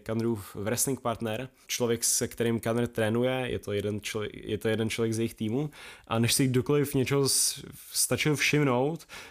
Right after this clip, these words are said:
tak Khabib přeskočil klec a skočil na něj normálně. <laughs> Prostě se rozeběhnul a šel mu rozbít hubu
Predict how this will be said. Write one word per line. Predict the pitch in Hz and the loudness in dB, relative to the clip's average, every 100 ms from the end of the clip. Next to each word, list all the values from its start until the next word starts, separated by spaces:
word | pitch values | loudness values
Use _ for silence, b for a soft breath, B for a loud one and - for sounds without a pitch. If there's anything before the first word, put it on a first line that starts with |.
| B | B
tak | 127 - - | -6 -6 0
Khabib | 131 131 - | 2 2 -2
přeskočil | - - 143 151 - 147 | -4 -2 0 -2 0 0
klec | - 139 156 - | 2 0 0 -2
a | - | -2
skočil | - 135 - 131 | -2 0 0 2
na | 117 | 2
něj | 107 98 | 2 2
normálně. | 95 92 92 82 | 0 0 0 -2
<laughs> | - - | -2 -2
Prostě | - 110 113 | 0 2 2
se | - 120 | 2 2
rozeběhnul | 120 117 113 120 117 131 135 135 - 240 B | 2 2 4 2 4 4 4 2 -2 -6 B
a | 110 | 0
šel | 127 | 2
mu | 123 | 4
rozbít | 120 120 131 107 | 4 2 2 0
hubu | 98 110 120 143 147 | 0 0 2 2 0